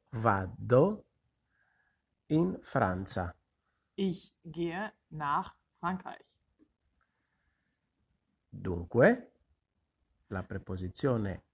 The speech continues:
Speaker 1: in in italiano si usa quando noi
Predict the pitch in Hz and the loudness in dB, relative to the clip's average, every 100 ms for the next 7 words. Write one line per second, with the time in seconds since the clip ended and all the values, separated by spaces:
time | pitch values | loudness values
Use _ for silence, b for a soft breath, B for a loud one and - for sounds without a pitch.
0 | - 131 110 90 _ 107 98 - 76 76 | -2 0 0 -4 _ -10 -8 -8 -10 -10
1 | 78 76 101 180 - _ _ _ _ _ | -10 -6 -4 -4 -4 _ _ _ _ _
2 | _ _ _ - - 113 107 - 104 98 | _ _ _ -12 -2 -2 -2 -10 -8 -6
3 | 98 117 170 - _ _ 104 87 87 85 | -4 -2 -4 -6 _ _ -6 -6 -6 -4
4 | 101 156 220 247 | -2 2 2 0